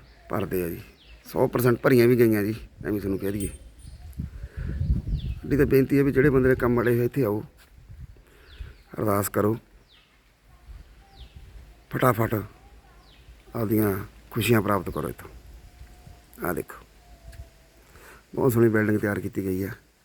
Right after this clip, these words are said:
ਆਹ ਦਰਬਾਰ ਸਾਹਿਬ, ਇੱਧਰ ਹੀ ਦੇਖੋ ਯਾਰ, ਦਰਬਾਰ ਸਾਹਿਬ, ਉਹ ਦਰਬਾਰ ਸਾਹਿਬ ਉੱਥੇ, ਉਹ ਦਰਬਾਰ ਸਾਹਿਬ ਆ ਜੀ। ਦਰਬਾਰ ਸਾਹਿਬ ਦੀ ਬਿਲਡਿੰਗ, ਹੁਣ ਕਹਿਣ ਦਾ ਮਤਲਬ ਤਾਂ, ਅਹ, ਹੈ ਤਾਂ ਠੀਕ ਹੈ ਜੀ, ਹੁਣ ਵੈਸੇ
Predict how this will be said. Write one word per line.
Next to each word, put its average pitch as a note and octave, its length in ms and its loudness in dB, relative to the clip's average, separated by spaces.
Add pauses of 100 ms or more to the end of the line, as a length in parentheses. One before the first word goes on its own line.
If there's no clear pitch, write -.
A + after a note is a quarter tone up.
(1800)
ਆਹ G#2+ 100 0
ਦਰਬਾਰ G2+ 260 4
ਸਾਹਿਬ, G#2 220 0
ਇੱਧਰ G2+ 160 0
ਹੀ G2+ 60 -2
ਦੇਖੋ F#2+ 180 -2
ਯਾਰ, G2 120 -2
ਦਰਬਾਰ F2+ 260 -4
ਸਾਹਿਬ, - 220 -12 (360)
ਉਹ F#2+ 60 -8
ਦਰਬਾਰ F2 240 -6
ਸਾਹਿਬ F#2 200 -4
ਉੱਥੇ, A#2+ 200 -6 (2250)
ਉਹ - 80 -8
ਦਰਬਾਰ F#2 220 -4
ਸਾਹਿਬ F#2+ 220 -6
ਆ F#2 40 -6
ਜੀ। E2 80 -10 (840)
ਦਰਬਾਰ F#2 280 -6
ਸਾਹਿਬ F#2+ 140 -6
ਦੀ G#2+ 60 -4
ਬਿਲਡਿੰਗ, G2+ 200 -2
ਹੁਣ F#2+ 180 -2
ਕਹਿਣ F#2+ 120 0
ਦਾ G2+ 100 2
ਮਤਲਬ F#2+ 220 0
ਤਾਂ, G2+ 160 -2
ਅਹ, - 880 -8
ਹੈ E2 120 -2
ਤਾਂ G#2+ 100 -2
ਠੀਕ G2 260 -2
ਹੈ G2 60 2
ਜੀ, A2 80 2
ਹੁਣ A2 100 2
ਵੈਸੇ G2+ 200 -2